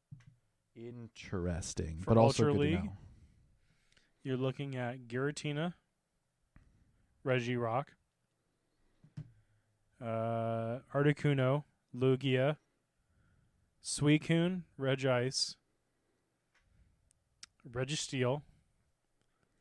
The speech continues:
Speaker 2: and that's it for that.
Speaker 1: Mm. G M R is pointing out that Cresselia you do have to trade, which is
Speaker 2: Y-
Speaker 1: correct. I believe you have to
Speaker 2: Yeah.
Speaker 1: trade and get incredibly unlucky.
Speaker 2: Yeah.
Speaker 1: Or incredibly lucky in this particular instance.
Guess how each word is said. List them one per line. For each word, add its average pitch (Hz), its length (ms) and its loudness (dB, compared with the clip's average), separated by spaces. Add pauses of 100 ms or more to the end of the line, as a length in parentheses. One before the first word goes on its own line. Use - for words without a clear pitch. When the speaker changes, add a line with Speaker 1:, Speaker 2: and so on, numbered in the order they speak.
(920)
Speaker 2:
and 151 880 -10
that's 135 260 -4
it 156 120 -4
for 180 160 -6
that. 147 320 4 (180)
Speaker 1:
Mm. 98 300 -4 (260)
G 113 100 4
M 107 120 4
R 104 120 6
is 95 140 0 (180)
pointing 98 260 0
out 92 140 -2
that 92 100 -4
Cresselia 90 360 -2
you 90 60 0
do 87 200 -2
have 85 140 -4
to 90 60 -6
trade, 80 300 -8 (280)
which - 140 -6
is 85 100 -6
Speaker 2:
Y- 80 80 -12
Speaker 1:
correct. 82 260 -6
I 87 40 -4
believe 87 220 -2
you 87 60 -2
have 85 100 -2
to 92 100 -6
Speaker 2:
Yeah. 139 160 2
Speaker 1:
trade 92 240 2
and 90 100 -4
get 87 120 -2
incredibly 82 580 -6 (160)
unlucky. 85 480 -10
Speaker 2:
Yeah. 143 200 -4 (560)
Speaker 1:
Or 117 140 8
incredibly 98 360 4
lucky 82 260 -6
in 80 80 -10
this 76 100 -14
particular - 380 -10
instance. - 320 -16